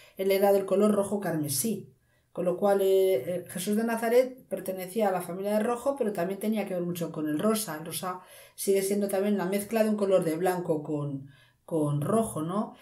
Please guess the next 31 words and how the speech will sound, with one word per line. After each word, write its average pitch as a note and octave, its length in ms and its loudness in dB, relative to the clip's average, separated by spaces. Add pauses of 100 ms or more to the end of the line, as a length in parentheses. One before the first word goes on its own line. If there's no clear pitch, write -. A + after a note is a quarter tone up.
(160)
Son G#3 520 2
gente G#3 380 -2
de F3 460 0
carácter, A#3+ 760 2 (340)
pero F#3+ 240 4
son G#3 640 4 (100)
como F#3+ 280 0
osos G#3 240 0
de G#3+ 100 2
peluche, A#3+ 680 2
y G3 120 0
eso G3 120 2
no A3 100 2
significa A3 440 2
que A#3 100 0
estén G#3 220 2
besuqueando G3 540 2
a D#3+ 40 2
todo E3+ 120 4
el G3 60 4
mundo, A#3 300 6
como E3 180 0
el F3 60 4
otro F3 220 6
día E3 160 4
la D#3 100 2
comentaba D3+ 460 2
una C#3+ 180 2
persona, F3 520 2
no, F3 160 -2
no. F3+ 280 -6